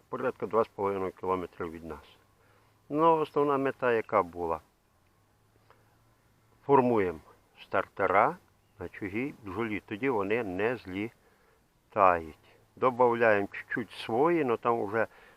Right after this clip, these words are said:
наші злітають, а всі останні стартера зборні. Прийом капітальний. Ми сьогодні набирали пакети без маточки, тобто розплід.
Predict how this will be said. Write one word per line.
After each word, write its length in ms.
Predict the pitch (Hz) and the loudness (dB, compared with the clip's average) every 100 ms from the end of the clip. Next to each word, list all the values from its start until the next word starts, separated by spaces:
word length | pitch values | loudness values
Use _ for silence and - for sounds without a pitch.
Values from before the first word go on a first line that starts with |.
| _ - | _ 2
наші 320 | 131 - 120 | 2 2 -4
злітають, 580 | 131 127 170 160 110 110 | -4 -2 0 2 0 -6
а 40 | |
всі 380 | 101 - 135 127 _ | -10 -8 -10 -10 _
останні 400 | 110 - 117 104 95 _ - | -16 -12 -6 -6 -8 _ -20
стартера 520 | - 123 - 131 127 | -8 -8 -4 -2 -2
зборні. 460 | 104 90 95 85 76 _ _ _ _ _ _ _ _ _ _ _ _ _ _ _ _ _ _ _ _ _ _ _ - | -4 -2 -2 -2 -10 _ _ _ _ _ _ _ _ _ _ _ _ _ _ _ _ _ _ _ _ _ _ _ -4
Прийом 380 | 120 170 277 | -2 -2 -6
капітальний. 760 | - 98 - 98 113 113 107 92 _ _ _ _ _ _ _ _ _ _ _ _ _ _ _ - - - - - | -10 -14 -14 -8 -4 -2 -4 -10 _ _ _ _ _ _ _ _ _ _ _ _ _ _ _ -20 -14 -14 -14 -10
Ми 80 | 156 | -8
сьогодні 440 | - 175 165 156 147 | -2 0 2 0 0
набирали 640 | 143 151 151 151 143 139 - - - - - - | 0 -2 2 2 2 2 2 2 0 0 -2 0
пакети 680 | - - - 113 - 135 180 - - - - - - - - - - | 2 4 6 4 2 -2 -2 -2 -2 -4 -4 0 2 2 0 0 2
без 380 | 147 151 - - | 4 4 4 2
маточки, 540 | - - - - - - - | 0 0 0 -2 -2 -2 2
тобто 360 | - - - - - - - - - - - | 4 4 4 2 2 2 2 2 2 4 6
розплід. 460 | - - - - | 8 8 8 6